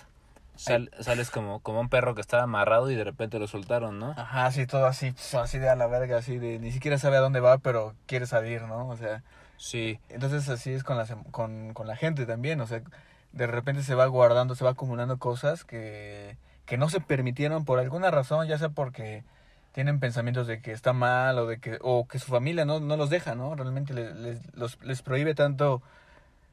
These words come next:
Speaker 2: esa como
Speaker 1: La, la
Speaker 2: libertad
Speaker 1: libertad.
Speaker 2: de, de expresarse y, y de experimentar, ¿no? De, ah, salir con los amigos y echar una chela o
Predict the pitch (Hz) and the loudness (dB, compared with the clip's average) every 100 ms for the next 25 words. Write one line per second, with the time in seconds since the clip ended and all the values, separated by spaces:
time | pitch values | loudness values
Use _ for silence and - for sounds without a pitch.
0 | _ 123 131 156 147 117 110 110 113 110 | _ -6 -2 -2 0 0 2 2 2 4
1 | 110 110 - 123 131 156 151 123 113 110 | 4 2 8 10 12 8 2 -2 -2 -4
2 | 110 - - 113 123 127 127 143 143 131 | -8 -8 -10 -2 0 0 0 -2 -2 -2
3 | 117 113 117 117 113 - 123 120 113 110 | -4 -8 -10 -10 -10 -6 -4 -2 -4 4
4 | 120 127 127 127 131 113 107 131 208 185 | 8 10 8 2 -2 -2 -2 0 0 0
5 | 131 147 151 131 117 113 127 151 135 120 | -2 -2 -2 -4 -4 -6 -4 -2 -4 -4
6 | - 131 139 123 - 123 131 127 113 110 | -6 -4 -4 -6 -4 -4 4 4 4 0
7 | 110 | -8